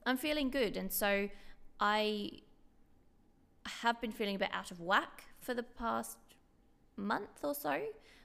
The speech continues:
uh, six weeks probably, and so I'm just kind of working through that. And I, so I feel like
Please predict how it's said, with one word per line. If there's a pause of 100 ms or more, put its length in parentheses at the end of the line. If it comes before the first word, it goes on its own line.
(160)
uh,
six
weeks
probably, (460)
and
so
I'm
just
kind
of
working
through
that.
And
I,
so
I
feel
like